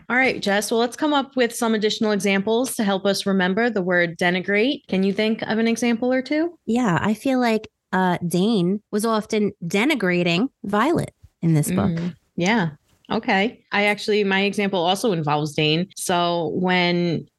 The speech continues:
Speaker 1: Amber is about to be executed, he denigrates, or he accuses Violet of denigrating Amber.
Speaker 2: That's correct. He does. We do not like him.
Speaker 1: <laughs>
Speaker 2: Not up in here. Uh, don't call me names,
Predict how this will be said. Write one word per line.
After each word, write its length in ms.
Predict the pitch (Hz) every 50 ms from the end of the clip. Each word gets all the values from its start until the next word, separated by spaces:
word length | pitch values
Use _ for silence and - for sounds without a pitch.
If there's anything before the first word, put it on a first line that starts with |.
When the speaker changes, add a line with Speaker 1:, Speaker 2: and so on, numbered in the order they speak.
| _ -
Speaker 1:
Amber 560 | 175 180 202 240 247 208 170 170 175 180 - -
is 160 | 180 175 175
about 220 | 170 185 180 175
to 80 | - 175
be 160 | 180 165 -
executed, 800 | - 196 202 - - 214 - - 156 156 151 156 156 160 160 151 - _
he 500 | - - 208 196 190 185 175 151 - 156 143
denigrates, 880 | 180 185 196 220 233 202 - 180 175 170 165 180 190 - - - - - - -
or 120 | 208 196 185
he 240 | 170 165 - 151 175
accuses 680 | 175 175 - 220 220 220 202 196 190 180 175 165 147
Violet 460 | 170 175 185 226 247 202 165 160 - -
of 180 | 170 160 151
denigrating 840 | 180 180 180 185 165 151 165 160 156 156 151 156 151 151 151 151 - -
Amber. 540 | 165 156 147 147 151 156 147 147 - 160 - _ -
Speaker 2:
That's 180 | 165 156 -
correct. 500 | - - 175 202 269 220 - - - - _ _ _ _
He 100 | 208 214
does. 500 | - 202 240 262 180 160 - - - - -
We 100 | 170 180
do 120 | 180 - 185
not 320 | 180 185 185 220 - 208
like 180 | 214 247 262 -
him. 280 | - 226 165 135 131 - _ _ _
Speaker 1:
<laughs> 120 | 202 - - 262 240 - 285 269 277 -
Speaker 2:
Not 280 | 277 - 156 180 190
up 100 | 294 285
in 140 | 277 233 240
here. 280 | 247 269 277 180 165 - - - - - 262 - - _ _ _ - 370 - - - - -
Uh, 500 | - 214 220 226 233 233 233 233 226 196 - _ _ _ _ - 196 214
don't 220 | - 403 415 415
call 200 | - 320 240 214
me 120 | 208 190 190
names, 560 | 196 196 202 214 262 294 294 - - -